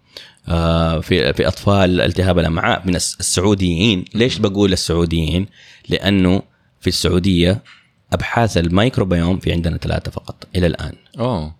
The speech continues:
Speaker 1: ثلاثة فقط، ما في أكثر من كده. ف-، و-، والأبحاث اللي صارت بتوري إنه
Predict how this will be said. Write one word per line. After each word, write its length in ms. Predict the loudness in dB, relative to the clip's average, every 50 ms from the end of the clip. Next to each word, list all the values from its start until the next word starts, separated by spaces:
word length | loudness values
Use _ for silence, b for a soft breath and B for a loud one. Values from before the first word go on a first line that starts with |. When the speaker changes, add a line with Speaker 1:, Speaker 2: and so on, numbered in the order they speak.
| _ -2
Speaker 1:
ثلاثة 280 | 0 0 0 0 -2
فقط، 340 | -4 -4 -6 -6 -10 -4 -2
ما 80 | 0 0
في 180 | 0 0 -4
أكثر 200 | -4 -4 -4 -4
من 100 | -4 -4
كده. 220 | -4 -6 -6 -8 -8 B B B B B B B B B B B _
ف-، 100 | 0 2 2 4 4 2 2 2 0 0 0
و-، 400 | 0 2 4 4 4 2 0 0
والأبحاث 840 | 2 2 2 2 2 0 0 0 0 -2 -4 -4 -2 0 0 0 0
اللي 280 | 0 2 2 2 2
صارت 520 | 0 0 0 0 0 0 0 -2 -2 -4 -12 _ _ _ _ -4
بتوري 540 | -4 -2 2 2 2 2 2 0 0 0
إنه 340 | 0 2 2 2 2 2 0